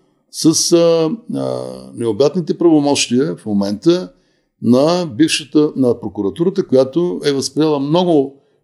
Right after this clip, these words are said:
неща от бившата сталинска прокуратура.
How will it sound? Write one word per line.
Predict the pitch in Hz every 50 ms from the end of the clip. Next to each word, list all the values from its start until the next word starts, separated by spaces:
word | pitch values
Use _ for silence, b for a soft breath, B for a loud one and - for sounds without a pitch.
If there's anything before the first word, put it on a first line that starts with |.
| _ -
неща | 107 110 107 - - - 175 185 190 196 - - _
от | 151 156 156 139 120
бившата | 123 151 151 - 175 156 - 170
сталинска | - - - 135 135 139 135 - - 117
прокуратура. | - 117 - - - 104 - - 151 -